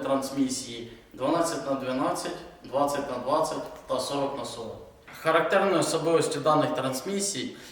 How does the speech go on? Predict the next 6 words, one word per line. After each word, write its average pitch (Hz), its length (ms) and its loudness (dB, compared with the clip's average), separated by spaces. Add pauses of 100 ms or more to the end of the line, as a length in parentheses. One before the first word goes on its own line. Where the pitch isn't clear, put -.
(140)
є 139 160 2
те, 170 260 4
що 160 580 6
при 151 140 4
перемиканні 139 680 4
діапазонів, 127 840 0